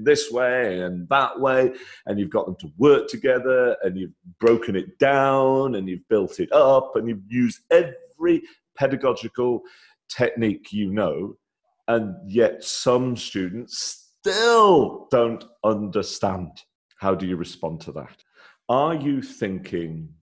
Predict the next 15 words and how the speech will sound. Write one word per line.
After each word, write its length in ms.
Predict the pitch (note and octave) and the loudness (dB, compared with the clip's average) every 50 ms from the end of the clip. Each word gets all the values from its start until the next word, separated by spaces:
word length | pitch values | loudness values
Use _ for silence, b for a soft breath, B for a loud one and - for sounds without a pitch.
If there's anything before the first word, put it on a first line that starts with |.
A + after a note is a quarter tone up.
| _ _ _ | _ _ _
"There's 200 | F2+ F#2 F2 - | -8 -8 -6 -6
nothing 260 | F#2 F2+ - G#2 F2 | -6 -6 -4 -4 -4
more 160 | F2 F2 E2+ | -2 -2 -2
I 60 | E2 E2 | -2 -4
can 180 | - F#2 F2 | -6 -8 -6
do"? 340 | F2 A2 A2+ F#2+ E2 - - - _ | -4 -2 0 0 -2 -2 -8 -8 _
Are 240 | B2+ B2+ B2+ B2+ C3 | -2 0 0 0 0
you 160 | B2+ B2 A#2+ | 0 -2 -4
thinking, 1000 | A2 - - B2 A#2 A2 G#2+ - - A2+ G#2 G#2 G#2 G#2 G2+ G2+ G2+ G2 F#2 F2+ - _ _ _ _ _ | -6 -6 -6 -6 -6 -6 -8 -8 -6 -6 -4 -4 -4 -6 -6 -8 -10 -10 -12 -14 -18 _ _ _ _ _
"It's 140 | - - - | -18 -8 -2
those 260 | - G#2 F#2+ F2 - | 0 0 0 -2 -4
students 380 | - - E2+ D#2+ - - - - | -10 -12 -12 -12 -12 -14 -16 -16
who 60 | D2+ | -14
just 220 | C#2+ - - - | -14 -14 -16 -16
can't"? 340 | - - C2+ B1+ C2 B1+ _ | -16 -16 -16 -16 -16 -20 _